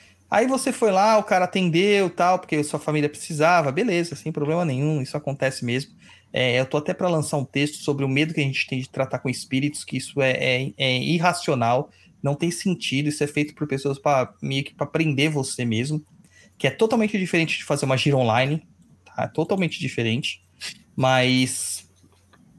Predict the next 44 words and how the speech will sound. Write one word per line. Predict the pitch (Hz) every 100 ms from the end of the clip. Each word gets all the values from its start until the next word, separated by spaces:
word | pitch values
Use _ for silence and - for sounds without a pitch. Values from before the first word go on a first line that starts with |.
| _ _ - - - -
é, | 139 131 139
é |
importante | 139 160 151 147
que | -
saber | - 160 151
que | 147
não, | 175 190
não | 190 214 220
é | 180
pra | 220
ter | 208 180 160
uma | 147 143
relação | 143 139 - 151
de | 143
medo | 156 139 139 127 113 - - - - -
com | - 131 123 120 131
os | 131
espíritos | 143 - 127 117
que | - 139
nos | 131
ajudam, | 131 120 110 - 127 - - _ _ -
tá? | 123 127 147 - - -
Só | 202
que | 196
deu | 202 208
culpa | 208 214 202 185
em |
você. | 185 165
Por | 151 233
que | 226
deu | 175 156
culpa? | 139 -
Porque | - 202 214
você | 214 226
sabe | 220 220 214
que | -
isso | 220 220
é |
contra | 220 214
as | 214
regras | 196 190
do | 196
seu | 190 208
terreiro. | 208 196 151